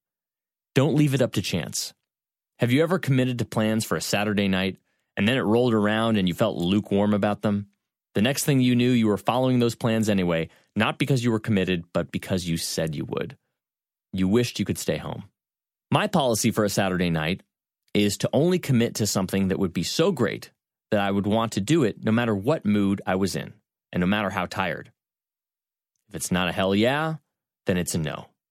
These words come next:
Use this sentence as a structure for an epic life. That way, you don't leave it up to chance.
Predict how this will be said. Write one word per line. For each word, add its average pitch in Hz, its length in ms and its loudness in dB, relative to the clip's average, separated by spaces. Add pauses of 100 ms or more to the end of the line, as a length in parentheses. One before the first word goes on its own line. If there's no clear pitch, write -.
(680)
Use 143 240 2
this 151 180 -2
sentence 113 600 -2 (120)
as 98 140 -2
a 98 60 -2
structure - 580 -4
for 92 140 -2
an 87 60 0
epic 80 260 -4
life. - 340 -8 (560)
That 117 200 -2
way, 65 340 -6 (120)
you 98 80 0
don't 90 180 -2
leave 82 180 -2
it - 20 0
up - 140 -6
to - 60 -16
chance. - 460 -10